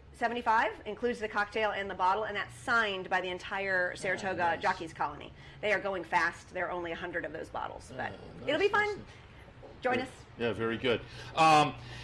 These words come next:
Speaker 2: and I will highly recommend this. I, I've been a few times now, and last year I, I shot a nice, so maybe we'll replay that before.
Speaker 1: Oh.
Speaker 2: The, the piece I
Speaker 1: That'd be
Speaker 2: shot
Speaker 1: awesome.
Speaker 2: last year was fun. Um, the barbecue at the barn, um, out,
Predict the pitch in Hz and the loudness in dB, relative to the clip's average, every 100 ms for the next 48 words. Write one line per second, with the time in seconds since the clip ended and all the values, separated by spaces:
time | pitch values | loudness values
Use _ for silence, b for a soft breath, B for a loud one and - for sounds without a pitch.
0 | B - 180 185 214 220 185 - - 170 | B 4 8 10 10 10 8 6 6 8
1 | 165 156 156 156 143 139 131 135 - 127 | 8 8 6 6 2 4 6 6 6 4
2 | 131 123 117 131 120 123 117 117 113 110 | 4 2 2 0 0 -2 -2 0 0 -2
3 | 117 113 113 110 113 113 - 123 113 110 | 0 2 2 2 2 2 0 2 2 2
4 | 110 107 - 110 104 107 104 - 117 123 | -2 -2 2 2 2 -2 -4 -4 -4 -4
5 | 196 202 123 110 127 - 135 127 110 104 | -2 -2 -2 -4 -8 -4 -2 0 0 -2
6 | - 98 - - 539 - 107 104 101 117 | -6 -10 0 4 4 4 0 -2 -4 -6
7 | 107 - 147 131 123 190 131 117 113 110 | -6 -6 -8 -4 -4 0 0 0 2 0
8 | 113 113 101 B B B B 113 101 - | -2 -8 -8 B B B B -8 -8 -2
9 | 110 98 92 98 101 101 98 - - - | 0 0 -2 0 2 2 -2 -12 -20 -20
10 | - - - 113 139 147 135 147 131 113 | -20 -20 -10 0 4 4 4 2 2 2
11 | 135 147 143 139 139 - 120 117 113 113 | 4 8 8 6 0 0 2 4 2 2
12 | 117 - 123 | -2 -2 -2